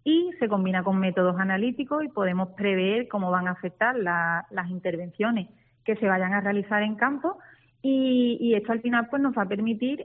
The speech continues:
eh, en el ámbito que nos encontramos, en la agricultura, pues tomar decisiones que, que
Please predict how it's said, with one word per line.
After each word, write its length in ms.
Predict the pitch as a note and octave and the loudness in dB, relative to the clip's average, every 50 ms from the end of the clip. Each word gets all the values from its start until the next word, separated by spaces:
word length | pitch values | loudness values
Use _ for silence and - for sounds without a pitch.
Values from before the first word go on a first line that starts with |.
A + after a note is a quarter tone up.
| - | -10
eh, 600 | - - G3+ G3 G3 F#3+ F#3+ F#3 F#3 F3+ F3+ F3+ - | -6 -4 -2 -2 0 0 -2 -2 -2 -2 -2 -2 -2
en 140 | - F#3+ F#3+ | -2 -2 0
el 80 | F3+ | 0
ámbito 360 | F3 F3 F3+ F#3+ G3+ G3+ G#3+ G3 | 0 0 0 -2 -2 -2 -2 -2
que 80 | G#3 | -2
nos 160 | G#3 G#3 G#3 G#3 | 0 0 0 -2
encontramos, 580 | G3+ G3+ G3 G3+ G3+ G3+ G#3 G#3+ A#3+ C4+ C#4+ C4 | -2 -4 -4 -4 -4 -2 0 0 0 0 0 -2
en 100 | A3 F#3+ | -2 -2
la 100 | F3 E3+ | -2 -2
agricultura, 640 | E3+ E3+ E3+ D#3+ F3 E3 D#3+ A3 A3+ A#3+ C4 E4 - - _ _ _ _ _ - | -4 -4 -6 -6 -6 -6 -2 0 0 0 0 -2 -6 -14 _ _ _ _ _ -4
pues 180 | - G#3 G3+ G#3 | -4 -4 -2 -2
tomar 300 | - F#3+ F3+ F#3 F#3 F3+ | -4 -4 -2 -2 -2 -2
decisiones 640 | F#3+ G#3 G#3 G#3+ G#3 G3+ - G#3 G3+ G#3 A3+ B3+ A3+ | -2 -4 -2 -4 -6 -4 -4 -2 -2 -2 -2 -4 -2
que, 380 | - A#3+ A3+ G#3+ G#3 G3+ F#3+ F3+ | -2 0 0 2 2 0 -2 -2
que 120 | G3+ G3 | -4 -6